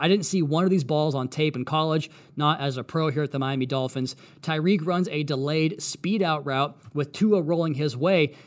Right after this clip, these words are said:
It's as pitch and catch as we've seen. The corner is five yards off, layup for a throw,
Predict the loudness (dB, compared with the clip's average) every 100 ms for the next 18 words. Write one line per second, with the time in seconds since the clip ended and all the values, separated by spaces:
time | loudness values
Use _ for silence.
0 | -2 -2 0 -2 0 0 2 2 2 -2
1 | -4 -4 -4 -4 -2 0 2 0 -4 -8
2 | -6 0 2 2 2 0 0 -2 0 -2
3 | -2 0 0 0 0 0 0 -4 -6 -4
4 | -2 0 0